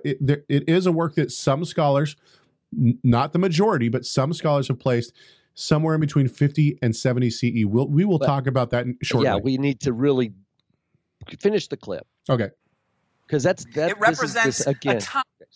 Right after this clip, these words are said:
Speaker 1: Go ahead.
Speaker 2: It's disingenuous. I don't think there's anybody that says the,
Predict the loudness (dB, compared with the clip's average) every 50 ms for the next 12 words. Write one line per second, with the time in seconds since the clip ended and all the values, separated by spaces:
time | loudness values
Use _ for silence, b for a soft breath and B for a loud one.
0 | _ _ _ _ _ _ 0 4 4 6 4 4 0 -2 -10 _ _ _ _ _
1 | _ _ _ _ _ _ _ _ _ _ _ _ _ _ _ _ _ _ _ _
2 | _ _ _ _ _ _ _ -18 -16 -14 -12 -6 -2 -2 -2 -2 -2 -4 -2 -2
3 | -2 -2 -2 -4 -8 -10 -12 -16 -20 -20 -20 _ _ _ _ _ _ _ _ _
4 | -2 0 0 2 0 -2 -4 -2 -2 -4 -2 -4 -6 -6 -8 -8 -6 -4 -4 -4
5 | -4 -4 -4 -6 -8 -6 -2 0 2 2 2 0 -2 -6 -6 -2 0 0 0 0